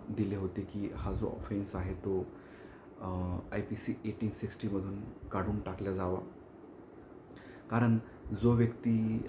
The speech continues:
आत्महत्येचा प्रयत्न करतो, जो व्यक्ती attempt to commit suicide करतो, तो already एका त्रासामधून जात असतो, already त्याची मेंटल जी कंडिशन आहे ती स्टेबल नसते आणि अशा व्यक्तीला पनिश करण्यात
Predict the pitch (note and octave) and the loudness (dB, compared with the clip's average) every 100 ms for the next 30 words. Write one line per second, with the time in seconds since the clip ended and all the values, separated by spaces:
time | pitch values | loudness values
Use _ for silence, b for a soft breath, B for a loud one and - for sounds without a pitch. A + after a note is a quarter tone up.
0 | - G#2+ A2 G#2+ A2+ - A2 G2+ G2 G#2+ | -2 -2 0 0 0 0 0 0 0 0
1 | G#2 G2+ - G2 G2 G#2 G2+ F#2+ - G2+ | 0 -4 -4 -2 0 2 2 0 -6 -6
2 | - - - G2+ G2+ A2+ G2 G2 G2+ - | -6 -6 0 0 0 -4 -2 -2 -2 -4
3 | G2 F#2 G2+ G#2 - F#2+ F#2 F#2+ - B | -6 0 0 2 0 -4 -4 -6 -8 B
4 | B B B - B2 B2 C#3 D3+ D3+ - | B B B 6 12 12 12 10 8 4
5 | B2 C3 B2 B2+ - - B2+ A#2 A#2 A#2+ | 0 2 2 0 -4 2 6 8 8 8
6 | A#2 A2+ A2+ A2 A2 G#2 - G#2+ G2+ G#2 | 8 8 8 6 6 2 2 6 8 8
7 | A2 G#2+ - A2 G#2+ - G#2 G2+ G2 G#2 | 6 4 2 -2 -2 0 0 2 2 2
8 | G#2+ G#2 - G#2 - F#2+ G2+ - G#2 F#2+ | 2 2 -2 -4 -2 2 2 2 2 2
9 | F#2 G2 - B B - - - F#2 G#2+ | 0 -4 -8 B B -10 -4 2 6 6
10 | G#2 F#2 - - - B B B G#2+ A2+ | 6 4 0 -4 -4 B B B 2 2
11 | - G#2+ A#2+ G#2 - A2+ G#2 - B B | 0 0 4 4 4 2 2 0 B B
12 | B B2 C#3 - - A2+ A2 | B 8 8 8 4 8 8